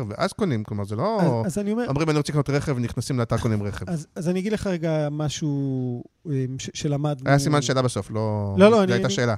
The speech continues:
Speaker 2: אני מבין, אז אני אומר, דברים משתנים בעולם הזה.
Speaker 1: כן.
Speaker 2: פעם נסיעת מבחן הייתה דבר מאוד, מאוד, מאוד, מאוד חשוב. היא עדיין דבר,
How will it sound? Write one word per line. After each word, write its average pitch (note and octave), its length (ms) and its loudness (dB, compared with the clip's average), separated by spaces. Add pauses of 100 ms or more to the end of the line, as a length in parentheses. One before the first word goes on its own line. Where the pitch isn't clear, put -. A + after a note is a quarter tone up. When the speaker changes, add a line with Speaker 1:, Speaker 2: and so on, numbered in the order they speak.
Speaker 2:
אני E3+ 120 -2
מבין, F3+ 300 -2
אז D3 120 -2
אני D3+ 100 -2
אומר, F#3+ 220 -2 (1300)
דברים D#3 400 2
משתנים E3+ 400 0
בעולם C3+ 280 2
הזה. G#2 160 -10 (360)
Speaker 1:
כן. G#2 220 0 (600)
Speaker 2:
פעם F#3+ 200 4
נסיעת F3+ 320 0
מבחן F3 280 -4
הייתה E3 320 0
דבר C#3+ 380 2
מאוד, F3+ 440 0
מאוד, D3 220 0
מאוד, C3+ 220 -2
מאוד B2+ 200 -6
חשוב. F#3 380 -4 (520)
היא D#3+ 100 0
עדיין G3+ 300 4
דבר, D#3+ 260 2